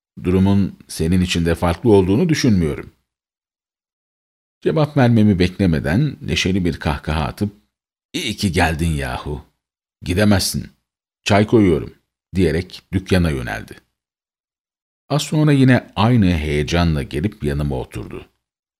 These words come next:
Sokaktan geçen biriyle selamlaştı. Lafının arasına girecek fırsatı bulduğumda, "Neden öyle dedin?" diye sordum. Şaşkın biçimde yüzüme bakıp,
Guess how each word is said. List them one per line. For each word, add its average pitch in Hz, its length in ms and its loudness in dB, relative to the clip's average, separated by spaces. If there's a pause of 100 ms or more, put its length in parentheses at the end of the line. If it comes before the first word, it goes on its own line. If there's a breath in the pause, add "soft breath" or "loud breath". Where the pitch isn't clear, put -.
(260)
Sokaktan 127 520 0
geçen 131 420 0
biriyle 95 360 2
selamlaştı. 62 800 -8 (480)
Lafının 120 380 2
arasına 90 420 2
girecek 82 420 0
fırsatı 82 500 -4
bulduğumda, 85 880 -2
"Neden 101 360 2
öyle 85 280 2
dedin?" 78 320 -2
diye 82 180 -2
sordum. - 540 -8 (1000)
Şaşkın 143 380 2
biçimde 135 340 2
yüzüme 92 440 4
bakıp, 90 340 -4